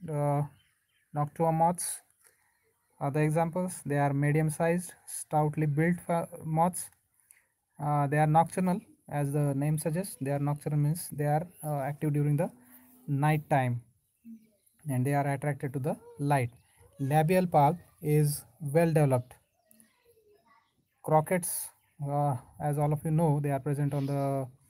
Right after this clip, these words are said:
prolegs. On the lar-, larval prolegs are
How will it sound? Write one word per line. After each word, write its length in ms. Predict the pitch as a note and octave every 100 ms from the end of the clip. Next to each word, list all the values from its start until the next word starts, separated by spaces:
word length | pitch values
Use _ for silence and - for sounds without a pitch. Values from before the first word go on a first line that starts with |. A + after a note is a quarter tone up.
| _ _ _ _ -
prolegs. 520 | D3+ D#3+ E3+ F3+ - - - - _ _ -
On 180 | C#3+
the 420 | D3 C#3+ C#3+ C#3+ D3 - _
lar-, 440 | C#3+ C3+ C#3+ D3+ D#3 _ D3
larval 420 | D3 D3 D#3+ F3
prolegs 500 | E3 E3+ D#3 F3 - _ _ _ _ _ _ _ _ _ _ _ _ _ _ _ _
are 360 | D3+ D3+ D3+ D3+